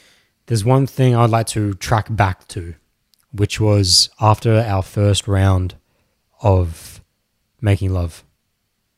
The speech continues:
full penetration. Just want to take you back to that moment where I said, "Let's,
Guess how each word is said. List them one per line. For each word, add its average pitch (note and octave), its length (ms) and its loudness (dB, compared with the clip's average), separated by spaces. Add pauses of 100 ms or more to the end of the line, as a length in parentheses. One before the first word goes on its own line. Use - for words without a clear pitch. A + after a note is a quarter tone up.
(160)
full G#2+ 240 -2
penetration. F2+ 600 -4
Just - 220 -6
want D#3 180 0
to - 40 -8
take C#3 180 0
you B2+ 80 0
back A#2 240 0
to - 160 -12
that G#2+ 160 -2
moment G#2 480 -4
where G2 540 0 (1160)
I G#2 40 -10
said, G#2+ 280 -2
"Let's, - 480 -6